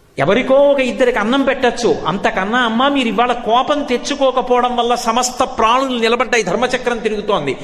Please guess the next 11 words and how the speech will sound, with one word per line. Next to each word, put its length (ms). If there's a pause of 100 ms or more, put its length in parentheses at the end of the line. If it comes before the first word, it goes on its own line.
(120)
ఇంతకన్నా 440
దానం 320
ఏముందమ్మా?" 540 (1300)
అందుకని 320
క్షమాదానం, 1040
ఓర్పు 460
కన్నా 380
దానం 360
లోకంలో 420
ఇంకోటి 420
లేదు. 200